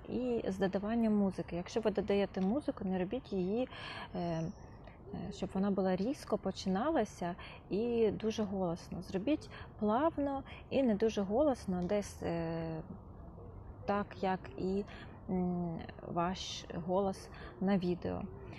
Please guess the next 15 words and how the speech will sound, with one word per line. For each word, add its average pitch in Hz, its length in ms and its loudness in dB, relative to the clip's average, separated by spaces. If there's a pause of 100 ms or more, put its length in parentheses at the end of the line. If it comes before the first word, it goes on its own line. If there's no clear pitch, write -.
(160)
Бо 180 640 2
саме 175 300 0
в - 160 -10
прикладі 220 480 4
ми 202 100 4
розглядали, 180 760 0
так, 233 260 -2
як 190 180 -4
це 190 120 0
незручно, 180 580 0
і 170 80 0
це 214 320 0
навіть 185 440 0
не, 185 800 2 (440)
е, - 400 -6